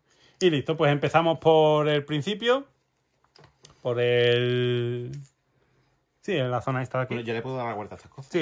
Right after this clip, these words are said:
Speaker 1: esto, eso se... Bueno, da igual, después y tal, pero
Speaker 2: Sí,
Speaker 1: empezamos
Speaker 2: pero
Speaker 1: por ahí.
Speaker 2: mientras tal.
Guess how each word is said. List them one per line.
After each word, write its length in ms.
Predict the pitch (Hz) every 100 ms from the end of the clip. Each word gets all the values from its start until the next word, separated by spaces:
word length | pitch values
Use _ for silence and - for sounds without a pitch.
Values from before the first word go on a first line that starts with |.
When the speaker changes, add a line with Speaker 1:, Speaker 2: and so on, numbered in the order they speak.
| 131
Speaker 1:
esto, 140 | 123
eso 260 | 131 135 131
se... 220 | - 127
Bueno, 240 | 123 156 123
da 100 | 131
igual, 460 | 127 120 135 143
después 320 | 131 - 147
y 40 | 139
tal, 200 | 143 156
pero 200 | 135 123
Speaker 2:
Sí, 540 | 120 _ _ _ _
Speaker 1:
empezamos 340 | 147 - 127 127
Speaker 2:
pero 20 |
Speaker 1:
por 100 | 120
ahí. 140 | 139 165 _ _ _ _ _ 90
Speaker 2:
mientras 400 | 92 101 110 -
tal. 160 | 113